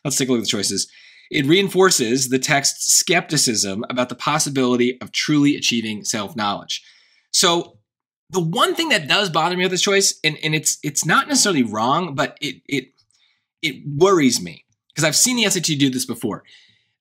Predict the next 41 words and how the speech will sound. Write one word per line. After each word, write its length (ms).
A 60
lot 200
of 80
times 240
they'll 120
have, 360
like, 220
words, 580
like, 220
they'll 80
have 80
a 80
question, 500
like 140
they 80
do 100
here, 400
and 100
then 140
they'll 200
use 360
words 240
like 140
skepticism 1080
or 280
the 80
word 280
question 720
or 100
the 120
word 340
ask, 480
think 280
words 280
that 80
we 100
associate 640
with 100
a 40
question 440
mark. 340